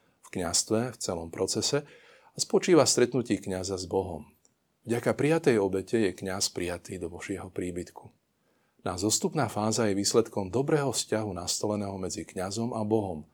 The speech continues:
Kňaz obsiahne Božie odpustenie a ukončenie trestov za spáchané hriechy, alebo môže ľudu oznámiť Božie pokyny, ktoré zjavujú správnu životnú cestu,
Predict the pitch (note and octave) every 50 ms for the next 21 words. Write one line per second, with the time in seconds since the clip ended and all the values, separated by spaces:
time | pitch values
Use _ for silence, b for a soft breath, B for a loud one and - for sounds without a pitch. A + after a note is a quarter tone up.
0 | _ _ _ _ _ _ _ _ - A#2+ B2+ C3 C#3+ C#3+ - - - C3 A2+ -
1 | - C3 A#2+ A2+ A2 A2 G2 F#2+ C#3 E3+ E3 F3 D3 A2+ A2 - - C3+ A2+ -
2 | - A#2 G#2+ G2 G2+ G#2 G#2 A2+ B2 - - - G#2+ G2+ G#2 G#2 - A#2+ A#2 A2+
3 | - A#2+ A2 G2 F#2 - G#2 G#2 G2 - - - G2+ F#2 F2 F2+ E2+ - - -
4 | G2 F#2 - - G2+ F#2 F2 F2 G2 G2 G#2 A#2 A#2 - - C3 G#2+ G#2 G2+ F#2+
5 | G2 F#2+ G#2 B2+ C#3+ C3+ C3+ A2 A2+ G#2+ G2 G2 F#2+ F#2 G#2 G2 F#2 F2+ F2+ F2
6 | E2+ F2+ F2+ F2+ F2 F#2 F2+ E2+ - - G#2+ G2 - - A2 G2 F2+ F2 - _
7 | _ _ _ _ - F#2 F2 E2 E2+ G2 G2 F#2 G2 G#2 G#2+ G2+ F2+ F#2 F#2+ -
8 | - - F#2+ F2 F2+ F2 F2 F2 F2+ F#2 F#2 F#2 F#2 - - G#2 F#2+ - - B2
9 | A#2 - - - C#3+ C3+